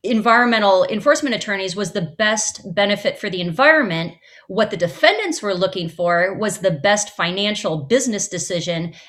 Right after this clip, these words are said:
And what we had to do was find a way to come to, to, to figure out where those two points met and come up with a, with a settlement, um, in order to resolve the violations, um, put in corrective action plans moving forward,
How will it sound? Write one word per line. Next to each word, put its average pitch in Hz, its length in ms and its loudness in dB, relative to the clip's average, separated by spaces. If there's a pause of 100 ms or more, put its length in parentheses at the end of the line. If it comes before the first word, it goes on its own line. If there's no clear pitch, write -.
(120)
And 214 160 0
what 247 160 4
we 240 120 -4
had 240 300 2
to 247 40 -4
do 208 240 -2
was 185 180 -4
find 214 380 0
a 196 60 -2
way 180 380 0
to - 180 -8
come 180 680 -6
to, 214 220 -2
to, - 340 -6
to 220 100 -6
figure 254 280 4
out 202 240 4
where 220 260 2
those 190 400 -2
two - 260 -8
points 190 460 -8
met 185 400 -2 (480)
and 196 400 2
come 226 260 -2
up 208 160 2
with 190 140 -2
a, 160 300 0
with 180 160 -2
a 175 40 0
settlement, 175 580 -2 (200)
um, 170 260 0
in 208 120 -2
order 190 240 2
to 180 560 -4 (360)
resolve 214 460 4
the 233 80 0
violations, 165 1000 0
um, 165 560 -2
put 262 160 4
in 240 180 2
corrective 202 380 -4
action 185 340 0
plans 175 340 -6
moving 180 280 -6
forward, 151 680 -4